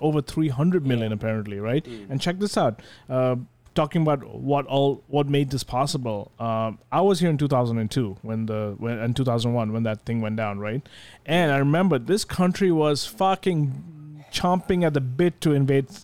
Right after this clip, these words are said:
Speaker 1: anybody, right? And
Speaker 2: Mm.
Speaker 1: Bush just ran with it, and they were talking about this guy, you know, this guy who ran away with the, with the fucking money,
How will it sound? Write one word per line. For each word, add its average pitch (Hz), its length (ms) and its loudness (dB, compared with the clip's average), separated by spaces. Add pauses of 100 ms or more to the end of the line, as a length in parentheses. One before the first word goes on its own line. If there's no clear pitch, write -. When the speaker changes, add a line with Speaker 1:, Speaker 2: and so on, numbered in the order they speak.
Speaker 1:
anybody, 147 600 0
right? 131 280 2 (440)
And 135 160 2
Speaker 2:
Mm. 135 60 -2
Speaker 1:
Bush 175 200 2
just 175 200 0
ran 156 260 4
with 190 140 4
it, 208 160 0 (400)
and 156 420 2 (180)
they 147 120 0
were 147 100 2
talking 180 300 0
about 156 160 0
this 135 140 0
guy, 131 360 0 (140)
you 131 120 -6
know, 131 160 0
this 123 200 -4
guy 127 180 0
who 127 80 2
ran 123 180 0
away 123 160 0
with 120 160 -2
the, 120 120 -2
with 120 160 -6
the 120 60 -4
fucking 123 260 -6
money, 180 300 2